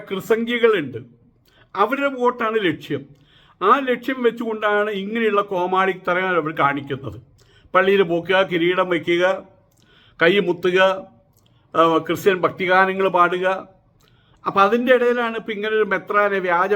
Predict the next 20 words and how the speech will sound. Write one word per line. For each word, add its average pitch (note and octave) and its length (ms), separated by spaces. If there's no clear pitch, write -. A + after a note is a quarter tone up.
മെത്രാനെ F3+ 420
അവതരിപ്പിച്ചത്. C3+ 600
ഇ - 20
ഡി C#4+ 100
കേസിൽ A#3 360
നിന്ന് A3 240
രക്ഷപ്പെടുത്താമെന്ന് G3+ 920
വാഗ്ദാനം F3+ 460
ചെയ്ത, F3 220
ചെയ്തിരുന്നതായിട്ടും E3+ 880
ആക്ഷേപമുണ്ട്. D3 540
ഈ G3+ 40
പറയുന്ന F3 320
മെത്രാൻ, F3 360
അയാൾക്കൊന്ന് F3+ 460
ഇ E3 120
ഡി G3+ 140
കേസുണ്ടെന്നും D#3+ 580
ഞങ്ങളുടെ G#3 300
ഒപ്പം G3+ 160